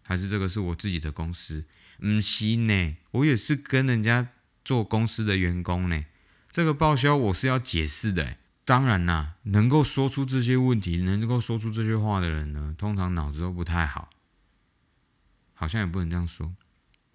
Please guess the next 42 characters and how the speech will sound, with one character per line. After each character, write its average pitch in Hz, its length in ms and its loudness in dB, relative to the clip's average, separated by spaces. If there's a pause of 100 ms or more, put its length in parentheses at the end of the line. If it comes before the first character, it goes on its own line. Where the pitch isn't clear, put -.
(1040)
所 - 280 -2
以 165 80 6
你 98 160 2
说 117 140 -2
报 143 320 0
销 120 440 2 (1300)
这 185 180 -2
句 175 180 0
话 156 280 0
出 160 360 -2
来 110 120 2
的 104 80 2
时 101 160 -2
候 123 240 0
呢， 92 340 -2 (560)
真 196 160 0
的 180 80 4
很 120 80 4
像 151 320 0
钱 95 260 0
不 117 120 -2
是 143 120 -2
钱 87 220 -2
的 90 140 -2
意 107 180 -2
思 104 220 -6
呢， 80 200 -4 (400)
不 143 200 -2
是 170 180 -4
这 175 160 0
样 160 160 4
子 101 220 -4
的 87 240 0
啊， 73 360 -8
朋 87 280 -4
友， 85 760 -2
朋 85 240 -2
友 98 260 0
啊， 73 360 -4 (580)
好 107 180 -4
不 95 80 -2
好？ 80 140 -2